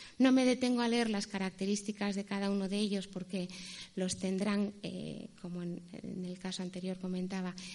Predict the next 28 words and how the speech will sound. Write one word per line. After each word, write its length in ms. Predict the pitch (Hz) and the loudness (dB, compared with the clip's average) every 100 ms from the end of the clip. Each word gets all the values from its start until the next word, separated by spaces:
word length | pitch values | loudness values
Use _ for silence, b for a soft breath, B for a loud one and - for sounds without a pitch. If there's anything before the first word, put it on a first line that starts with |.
| B | B
en 180 | - 180 | -4 0
el 160 | 180 | 0
documento 540 | 180 180 180 180 185 185 | 0 -2 0 0 0 -2
final. 500 | 185 190 226 262 262 - 269 B B B - | -2 0 2 0 -2 -6 -6 B B B -6
Eh, 580 | - 190 185 185 185 185 | -2 0 0 2 2 2
simplemente, 840 | 185 220 214 240 233 233 220 240 233 - - - - - _ - - - _ | 2 2 4 4 4 2 0 -2 -4 -12 -20 -20 -20 -20 _ -20 -20 -20 _
eh, 140 | 202 | -10
decir 520 | 180 185 185 208 208 - - | -6 -6 -4 -2 -2 -4 -10
quizá 340 | 185 - 208 | -12 -6 -6
que, 340 | 202 196 196 196 | -6 -8 -10 -10
mm, 640 | - 196 - - - - 196 | -10 -10 -10 -12 -12 -10 -8
me 140 | 190 | -8
detengo 420 | 190 185 190 196 | -8 -6 -6 -4
en 120 | 190 | 0
el 200 | 190 185 185 B B - | 2 0 -2 B B -6
democrático, 800 | 196 196 190 208 208 233 - 262 B B | 0 0 -2 -6 -4 -6 -2 -4 B B
que 120 | - 226 | -6 -2
quizá 300 | 214 220 208 | -2 2 2
es 140 | 214 | 4
el 140 | 214 | 4
más 280 | 202 202 220 | 4 4 2
equilibrado 720 | 226 226 208 208 208 214 226 240 B - | 0 2 4 4 4 2 2 0 B 0
y 80 | 214 | 0
el 100 | 196 | 2
que 160 | 226 | 0
garantiza 800 | 202 208 190 196 233 240 - 262 B B B - | 0 0 0 -2 -2 -4 -2 -2 B B B 0
un 440 | 214 233 233 240 | 4 4 4 2
desarrollo 800 | 190 202 190 196 254 254 285 285 | 2 2 2 2 4 4 4 2